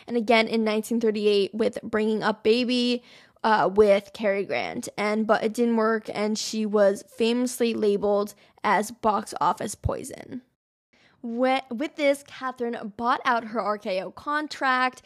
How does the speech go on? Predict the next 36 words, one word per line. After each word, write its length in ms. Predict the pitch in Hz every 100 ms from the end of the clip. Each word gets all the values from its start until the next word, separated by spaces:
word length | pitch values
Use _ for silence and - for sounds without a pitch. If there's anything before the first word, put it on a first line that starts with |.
| - -
and 80 | 262
decided 420 | 254 - 277 370
to 100 | 359
star 360 | - 233 226
in 260 | 233 226 233
Philip 380 | - 233 262 254
Barry's 460 | 226 220 220 220
play, 520 | - - - 214 208 214
The 160 | 226
Philadelphia 680 | 269 254 240 220 214 214 214
Story, 440 | 220 226 208 220
on 320 | 208 226 302 320
Broadway, 460 | 233 220 226 226
which 340 | 214 220 - -
was 180 | 220 -
a 100 | 220
sensation. 1000 | - 220 220 - - - - - 131 - - - -
She 180 | -
was 100 | 269
able 300 | 240 254 233
to 140 | 247 220
secure 540 | 233 220 - 226 220
the 100 | 208
film 360 | 208 294 302 302
rights 300 | 277 277 262
and 120 | 254
decided 520 | 233 - 233 233 233
who 200 | 226 285
she 180 | 349 349
wanted 340 | 262 247 226
the 60 | 196
director 580 | 226 208 220 226 240 220
and 220 | - 226
cast 340 | - 196 214
to 60 | -
be, 360 | - 117 101